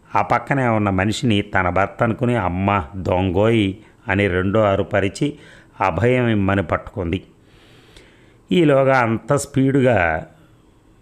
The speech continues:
స్పీడ్లో పోతున్న ఆ బస్సులో ఇలా వ్రేలాడటం ఇష్టం లేక గావాలు చిట్టి పంతులు బస్సు ఓచ అనుకుని అతడు పట్టుకున్న అవ్వ, ఆమె ప్రాణానికి రక్షణ అనుకున్న ఆ పడుచమ్మ, టెంపరరీగా ఉన్న ఓ భర్తలా ఉన్న పురుషుడు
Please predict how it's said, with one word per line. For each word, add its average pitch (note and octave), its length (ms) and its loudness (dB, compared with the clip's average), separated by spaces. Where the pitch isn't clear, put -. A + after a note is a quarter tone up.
స్పీడ్లో B2+ 520 0
పోతున్న A2+ 420 0
ఆ G2+ 100 2
బస్సులో G#2 640 0
ఇలా G#2+ 340 2
వ్రేలాడటం A2 680 0
ఇష్టం G#2+ 400 -2
లేక G2+ 220 0
గావాలు G2+ 480 0
చిట్టి - 340 -6
పంతులు G2 480 -2
బస్సు G2 400 -2
ఓచ A2 420 0
అనుకుని A#2 460 0
అతడు G#2 360 0
పట్టుకున్న G#2+ 560 -2
అవ్వ, F#2 540 0
ఆమె G#2 280 0
ప్రాణానికి G#2+ 580 0
రక్షణ G#2 420 -2
అనుకున్న G2+ 380 -2
ఆ F#2+ 120 2
పడుచమ్మ, G2 640 -2
టెంపరరీగా G2+ 800 -2
ఉన్న F#2+ 260 0
ఓ F2+ 120 0
భర్తలా G2 520 -2
ఉన్న F#2+ 220 -2
పురుషుడు G#2 580 -4